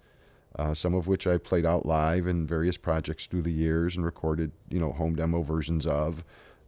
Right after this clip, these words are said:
But I never really took the time to go into a pro studio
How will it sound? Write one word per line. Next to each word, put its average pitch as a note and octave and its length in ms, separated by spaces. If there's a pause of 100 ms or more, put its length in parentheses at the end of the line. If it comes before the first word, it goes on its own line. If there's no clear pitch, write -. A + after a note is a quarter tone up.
(120)
But G2 140
I A2+ 60
never C3+ 180
really C3 220
took B2 160
the A2+ 80
time G#2 420
to G#2+ 100
go F#2+ 360
into F#2+ 400
a E2+ 40
pro G2 280
studio F#2 680